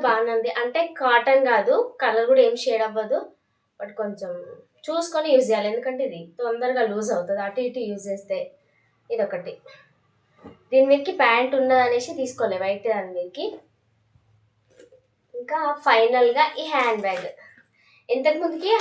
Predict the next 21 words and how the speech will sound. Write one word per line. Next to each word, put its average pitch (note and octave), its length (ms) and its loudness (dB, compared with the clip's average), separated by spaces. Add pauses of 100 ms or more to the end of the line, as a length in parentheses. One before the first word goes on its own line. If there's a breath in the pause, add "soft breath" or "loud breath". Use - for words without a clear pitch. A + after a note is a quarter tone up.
(100)
ఆన్లైన్లో C4 460 6
బుక్ A#3+ 180 -4
చేసిన C4+ 240 4 (140)
ఉండే C4 280 0
కానీ D#4 220 0 (180)
అది A3+ 160 -2
ప్లెయిన్గా C4 440 6
వచ్చింది, B3+ 440 -2 (760)
ఇంక G#3+ 140 -8
అందుకని A#3 440 -2
ఇది G#3+ 140 -6 (760)
తీసుకున్నాను A3 420 -6
అనమాట. F#3+ 260 -10 (420)
దీని C4+ 220 -2
కాస్ట్ C#4 340 0
అని C4+ 140 -2
చెప్పను, A#3 360 -2 (440 loud breath)
మీరు C4+ 220 4
గెస్ A#3 200 2
చేసి C4 200 4
చెప్పండి. F#3+ 400 -4